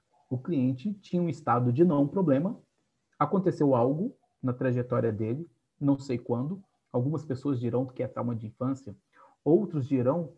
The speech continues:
que são problemas na adolescência, alguns outros replicarão que foi no útero da mamãe que isso aconteceu, falado assim mesmo, útero da mamãe. Tem gente que vai dizer que é em outras vidas,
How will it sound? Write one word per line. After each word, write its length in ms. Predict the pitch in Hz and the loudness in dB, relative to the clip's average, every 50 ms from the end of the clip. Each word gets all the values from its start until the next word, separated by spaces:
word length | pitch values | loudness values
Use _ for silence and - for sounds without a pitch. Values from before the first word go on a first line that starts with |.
| _ _ - | _ _ -20
que 80 | - | -4
são 140 | - 180 180 | 0 0 0
problemas 560 | 175 - 175 151 123 123 135 160 165 151 139 | 2 0 0 0 2 0 0 0 0 -2 -2
na 80 | 135 131 | -2 0
adolescência, 800 | 123 123 117 117 113 - - - 117 120 120 - - 104 - - _ | 0 0 0 -2 -4 -6 -8 -8 -8 -8 -8 -10 -12 -14 -14 -8 _
alguns 380 | - 165 160 165 220 226 175 151 | 2 2 2 2 2 0 2 2
outros 520 | 175 233 240 196 - 170 147 - - _ _ _ _ _ _ _ _ _ | 0 0 -2 -4 -6 -8 -10 -12 -16 _ _ _ _ _ _ _ _ _
replicarão 880 | - 160 147 160 175 185 190 - 156 139 135 147 165 185 196 190 180 - - _ _ _ _ | 0 0 0 0 -2 -2 0 2 2 2 4 4 2 2 2 0 -2 -4 -10 _ _ _ _
que 100 | - 202 | 2 4
foi 420 | 190 - 240 233 226 226 214 - - | 6 6 6 6 6 6 4 2 6
no 200 | 208 269 262 240 | 8 10 12 12
útero 340 | 277 - - 240 190 180 | 10 8 8 6 6 6
da 100 | 160 156 | 6 6
mamãe 320 | 156 151 139 131 139 147 147 | 4 4 4 4 2 2 0
que 140 | 151 151 143 | 2 0 0
isso 160 | 135 - 143 | 0 0 -4
aconteceu, 640 | 127 - 131 123 131 117 - - 123 117 113 110 - - _ _ _ | -2 -2 -2 0 0 -2 -2 -2 0 0 0 -2 -6 -14 _ _ _
falado 380 | - 170 160 156 160 175 175 175 | 0 2 4 4 4 4 4 2
assim 220 | 160 165 - 175 | 2 0 -2 -2
mesmo, 380 | 165 151 139 147 139 127 123 127 | 2 4 4 4 4 4 4 4
útero 280 | 156 151 151 147 143 143 | 4 2 2 0 2 2
da 100 | 139 135 | 2 2
mamãe. 380 | 135 123 117 117 120 127 127 - - - _ - - - _ _ _ _ _ | 2 2 0 0 0 -2 -4 -8 -16 -20 _ -20 -20 -20 _ _ _ _ _
Tem 160 | _ 294 294 | _ 4 6
gente 340 | 226 151 190 220 202 - - _ | 6 6 4 2 0 -4 -6 _
que 360 | - 214 208 208 196 185 165 | -2 -2 0 2 2 2 2
vai 200 | 139 147 156 165 | 2 2 2 2
dizer 460 | 165 160 143 123 127 135 147 156 151 | 2 2 2 2 2 0 0 0 -2
que 240 | 156 - 180 175 170 | -4 -4 0 2 2
é 60 | 160 | 2
em 120 | 156 160 156 | 2 2 0
outras 340 | 160 160 165 165 170 143 127 | -2 0 0 0 0 0 0
vidas, 340 | 120 127 135 120 - - | 0 -2 -2 -4 -6 -8